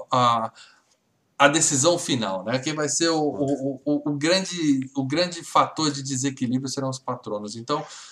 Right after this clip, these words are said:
já estamos perguntando pra eles quais são os filmes que eles querem e em breve a gente vai revelar pra vocês, segunda-feira, nove e meia da noite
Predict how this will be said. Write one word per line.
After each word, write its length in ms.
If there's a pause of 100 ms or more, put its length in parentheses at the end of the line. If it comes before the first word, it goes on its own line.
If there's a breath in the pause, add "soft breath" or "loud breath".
(200 loud breath)
já 200
estamos 400
perguntando 500
pra 160
eles 280
quais 200
são 100
os 100
filmes 200
que 80
eles 160
querem 320 (380 loud breath)
e 120
em 60
breve 320
a 20
gente 220
vai 180 (280)
revelar 480
pra 120
vocês, 320
segunda-feira, 540
nove 240
e 20
meia 140
da 100
noite 440